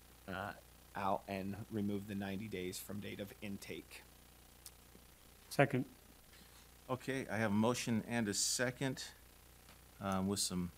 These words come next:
Speaker 3: changes. All in favor, say aye.
Speaker 2: Aye.
Speaker 1: Aye.
Speaker 3: Aye. That passes three zero.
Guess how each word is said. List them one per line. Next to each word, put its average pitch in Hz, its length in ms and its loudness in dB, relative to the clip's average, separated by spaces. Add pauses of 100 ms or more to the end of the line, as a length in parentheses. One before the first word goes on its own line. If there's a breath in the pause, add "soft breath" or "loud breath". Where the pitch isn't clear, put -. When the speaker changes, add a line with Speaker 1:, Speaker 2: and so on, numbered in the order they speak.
(140)
Speaker 3:
changes. 123 680 0
All 98 200 0
in 95 60 4
favor, 110 360 -2
say 95 220 -2
aye. 117 240 0 (280)
Speaker 2:
Aye. 127 80 10
Speaker 1:
Aye. 135 180 10
Speaker 3:
Aye. 117 160 2 (580 loud breath)
That - 140 -4
passes 95 420 0
three 95 200 -2
zero. 82 300 -4